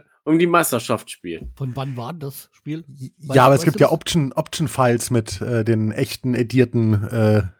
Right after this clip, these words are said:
Speaker 3: Vereinsnamen drin, ne? Kann man ja sich runterladen und einfügen. Und so geht man, dass die Lizenz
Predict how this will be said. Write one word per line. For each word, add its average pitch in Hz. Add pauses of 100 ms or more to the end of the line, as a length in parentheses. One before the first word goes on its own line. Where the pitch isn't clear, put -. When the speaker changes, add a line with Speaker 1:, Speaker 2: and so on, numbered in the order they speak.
Speaker 3:
Vereinsnamen 117
drin, 101
ne? 135
Kann 135
man 131
ja 113
sich 110
runterladen 117
und 175
einfügen. 160 (360)
Und 120
so 127
geht 127
man, 110
dass 107
die 113
Lizenz 104